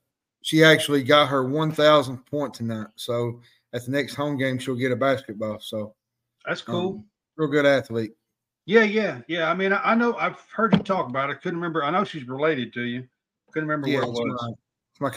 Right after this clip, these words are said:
Speaker 2: Yeah.
Speaker 1: cousin's. It's my,
Speaker 2: Cousin?
Speaker 1: it's my first cousin's kid. Yeah.
Speaker 2: Okay. All right, man. Well, so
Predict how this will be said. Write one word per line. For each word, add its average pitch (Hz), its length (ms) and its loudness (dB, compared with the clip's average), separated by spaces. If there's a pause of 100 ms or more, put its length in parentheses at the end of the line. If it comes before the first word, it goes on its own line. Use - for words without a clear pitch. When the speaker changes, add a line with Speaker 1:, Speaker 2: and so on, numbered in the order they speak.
(100)
Speaker 2:
Yeah. 139 60 2
Speaker 1:
cousin's. 120 360 -4 (200)
It's 135 180 -6
my, 127 420 -2
Speaker 2:
Cousin? 156 200 -10 (520)
Speaker 1:
it's - 100 -10
my 127 120 -4
first 147 300 0
cousin's 117 440 -2
kid. 107 380 -8
Yeah. 69 100 -20 (580)
Speaker 2:
Okay. 151 260 -6 (1120)
All 180 80 0
right, 196 240 -2
man. 156 300 -4 (640)
Well, 175 340 2
so 170 440 0